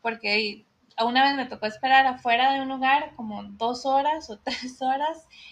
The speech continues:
y estaba haciendo demasiado frío y estaba cayendo llovizna y yo ahí dije, "Ya me voy a enfermar y me voy a morir". Pero, o sea, fue muy,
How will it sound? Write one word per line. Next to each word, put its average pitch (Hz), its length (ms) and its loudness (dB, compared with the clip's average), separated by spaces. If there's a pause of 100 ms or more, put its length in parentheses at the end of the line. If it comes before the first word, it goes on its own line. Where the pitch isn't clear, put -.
y 233 120 -6
estaba 233 260 0
haciendo 277 300 -2
demasiado 240 640 -2
frío 269 520 -4
y 214 120 -8
estaba 233 500 0 (180)
cayendo 214 380 -2
llovizna 240 720 -4
y 202 60 -10
yo 214 120 -2
ahí 233 440 -4
dije, 214 340 -8
"Ya 214 100 -2
me 214 100 -8
voy 208 100 -4
a 220 60 -4
enfermar 220 680 -4
y 214 100 -14
me 185 100 -20
voy 196 120 -8
a 202 80 -10
morir". 208 360 -14 (640)
Pero, 202 320 -2
o 196 80 -6
sea, 202 240 -2
fue 196 160 -10
muy, 208 560 -8